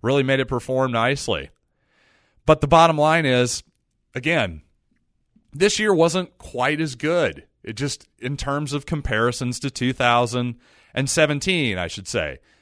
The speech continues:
Like, eh, s-, the seventeen eighteen, let's, uh, let's call it the seventeen eighteen Christmas season versus the eighteen nineteen Christmas season of this year. But again, overall, I think the video game business, in particular Take-Two Interactive,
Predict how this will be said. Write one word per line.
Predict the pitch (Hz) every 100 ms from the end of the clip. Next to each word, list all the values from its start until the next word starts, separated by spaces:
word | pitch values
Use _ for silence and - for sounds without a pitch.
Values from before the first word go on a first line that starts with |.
| _
Like, | 113 113 -
eh, | 175 160 104 _ _ _
s-, | - -
the | 113
seventeen | 117 185 180 156 151 151 135
eighteen, | 131 135 - 135 98 85 85
let's, | 139 -
uh, | 147
let's | 135 151
call | - 147
it | 135
the | 113
seventeen | 101 - 170 156 139 156 143
eighteen | 120 127 - 117 101 95
Christmas | - 98 - 95
season | - 98 95 110 104
versus | 104 110 117 101
the | 113 107 104 _ _ _ -
eighteen | 135 - - 139 135 127
nineteen | 117 147 110 131 101 87
Christmas | 82 104 - 101 -
season | 101 107 113
of | 113 110
this | 143 -
year. | 104 65 - _ _ _ _ _ _ _ _ _ _ _
But | 185
again, | 202 240
overall, | 196 190 180 170 160
I | 143
think | 156 139
the | 127 120 113
video | 101 117 135 120
game | 113 113 107
business, | 107 110 110 104 - - _ _
in | 113
particular | 143 214 240 170
Take-Two | - 160 135 - 156
Interactive, | 117 120 101 104 123 - 95 87